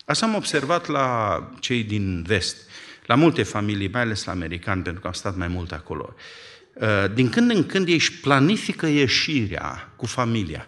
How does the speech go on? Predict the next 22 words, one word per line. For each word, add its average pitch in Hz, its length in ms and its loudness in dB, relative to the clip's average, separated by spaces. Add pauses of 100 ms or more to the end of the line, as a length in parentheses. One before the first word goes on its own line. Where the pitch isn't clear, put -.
(160)
de 156 100 -2
la 185 120 4
mic 226 160 0
la 226 100 4
mare. 180 340 2 (800)
Nu 214 200 6
doar 202 420 8 (160)
el 135 300 10
singur 101 720 4
sau 110 240 0
ea 127 180 10
singură, 98 680 0 (460)
nu, 151 200 4
împreună 214 440 8
cu 226 120 -6
copiii. - 460 2 (760)
Și - 180 4
nu 196 160 8
ne 240 120 8
referim 170 380 4
la 160 120 4
vacanțe. 120 760 0